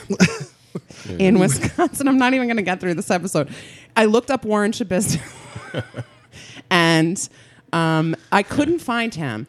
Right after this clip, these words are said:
Speaker 1: But then I looked up Warren Shabusiness, and I came across a Pinterest board <laughs> where he has pinned all these inspirational quotes for prison wives and other
Speaker 2: Oh,
Speaker 1: incarcerated
Speaker 2: interesting. Right,
Speaker 1: people's
Speaker 2: right, right.
Speaker 1: partners. So
Speaker 2: Yep.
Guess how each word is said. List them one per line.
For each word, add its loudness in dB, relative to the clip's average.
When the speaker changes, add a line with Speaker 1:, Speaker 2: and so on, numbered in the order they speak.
Speaker 1:
But 0
then 2
I 0
looked -2
up -4
Warren 2
Shabusiness, -4
and -2
I -2
came 2
across 0
a 0
Pinterest -2
board -2
<laughs> -4
where 4
he -2
has -4
pinned 0
all 2
these 0
inspirational 0
quotes 0
for 0
prison 0
wives 0
and 0
other -2
Speaker 2:
Oh, -6
Speaker 1:
incarcerated 0
Speaker 2:
interesting. 0
Right, -2
Speaker 1:
people's 4
Speaker 2:
right, -10
right. -20
Speaker 1:
partners. -2
So 2
Speaker 2:
Yep. -8